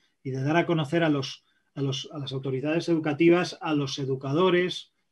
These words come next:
a los directores, a los profesores, el cómo se hace esto, ¿no? Y hacerles entender las repercusiones que esto,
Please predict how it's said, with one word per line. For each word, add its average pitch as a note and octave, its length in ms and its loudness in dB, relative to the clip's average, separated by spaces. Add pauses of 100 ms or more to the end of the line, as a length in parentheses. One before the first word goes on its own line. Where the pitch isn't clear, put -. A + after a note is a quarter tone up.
(140)
a C#3 120 -8
los C3 140 -6
directores, D3+ 520 0
a D3+ 60 -2
los C#3 120 -4
profesores, D#3+ 600 -4 (540)
el C3 160 -10
cómo E3+ 260 -2
se - 140 -4
hace D3 340 -4
esto, - 280 -12 (580)
¿no? C3+ 220 -10 (340)
Y D#3+ 140 -2
hacerles D#3+ 380 0
entender F3 640 4
las D3+ 200 0
repercusiones D3 1080 -2
que B2+ 140 -12
esto, D#3+ 380 -8